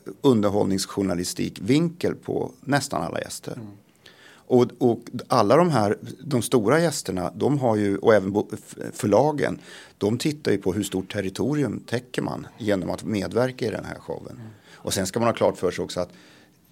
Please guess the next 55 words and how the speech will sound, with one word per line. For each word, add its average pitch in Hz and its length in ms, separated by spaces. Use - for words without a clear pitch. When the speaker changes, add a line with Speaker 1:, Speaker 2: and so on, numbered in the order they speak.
Speaker 1:
det 117 160
är 117 40
många 110 280
som 131 120
har 123 60
kommit 107 220
tillbaks. - 640
För 107 80
att 101 80
de 101 140
blir 101 140
så 98 120
väl 95 260
behandlade. 98 540
Och - 100
det 101 80
är 107 40
många 107 400
gäster 113 320
som 87 80
säger 90 180
att 80 100
det - 80
här 98 220
är 82 80
det 71 60
bästa - 560
jag - 80
varit - 180
med 92 260
om. - 160
Det 50 280
är, - 200
eh, - 460
Ed 117 100
Sheeran 117 500
sa 104 200
det 95 100
senast - 560
när 95 60
han 95 120
var 87 80
här. 90 280
Han 120 220
sa, 82 200
"Det - 80
här, 107 200
jag - 80
har - 160
aldrig 107 320
varit 95 200
med 107 260
om 101 140
en 90 80
bättre, - 520